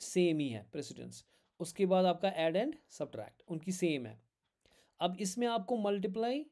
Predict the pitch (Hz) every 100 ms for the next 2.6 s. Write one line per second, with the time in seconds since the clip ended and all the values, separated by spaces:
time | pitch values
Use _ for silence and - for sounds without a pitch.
0 | - 160 180 185 190 220 233 226 185 170
1 | 160 135 127 180 220 226 233 226 165 147
2 | 143 123 117 117 113 -